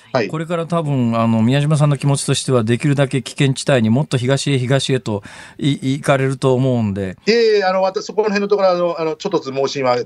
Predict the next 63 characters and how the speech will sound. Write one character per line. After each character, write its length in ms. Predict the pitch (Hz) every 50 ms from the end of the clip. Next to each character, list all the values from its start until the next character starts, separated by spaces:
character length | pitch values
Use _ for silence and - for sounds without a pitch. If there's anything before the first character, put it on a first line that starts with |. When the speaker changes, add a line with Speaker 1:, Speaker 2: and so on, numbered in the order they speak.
| - 120
Speaker 1:
の、 40 | 117
現 160 | 113 147 147
に 100 | 131 110
親 160 | - - -
し 100 | - 139
む 100 | 135 123
べ-、 80 | 131 131
あ 80 | - 127
の、 100 | 113 117 120 - - 120
慎 280 | - - - - - 147
む 80 | 139 139
べ 100 | 135 135
き 80 | -
と 80 | - -
こ 120 | - 117
ろ 60 | 98
な 80 | 104 95
ん 100 | 95 92
で、 160 | 90 92 92 - - - - _ _ -
え、 80 | 151
そ 120 | 147 180 175
こ 100 | 160 180
は、 180 | 165 170 147
あ 60 | 151
の、 80 | 147 139
さ 140 | - 147 131
す 80 | 127
が 80 | 135 123
に 120 | 117 113
ち 100 | - -
ょ 20 | 110
っ 20 |
と、 180 | - 90 82 - _ - - _
い 20 | 117
や、 60 | - -
あ 40 | -
の、 140 | 90 - - - - 120
あ 40 | 110
の、 120 | 95 - - - - - - -
十 140 | - 135 -
分 140 | 131 131 120
に 140 | 104 101 - -
安 120 | - 117 107
全 140 | 107 113 113
を 120 | - - _ _ - _ _ _ _
も 280 | - 113 104 101 - -
う 60 | _
確 160 | - 127 120 -
保 80 | 107
し 60 | 104
た 80 | - 101
上 140 | 104 110 107
で 180 | 104 98 95 - - - -
行 120 | - 117 110
き 40 | -
た 100 | 113 104
い 40 |
と 80 | 95 107
思 100 | 98 98
い 40 | 95
ま 80 | 113
す 100 | 110 110
ね。 160 | 85 76 -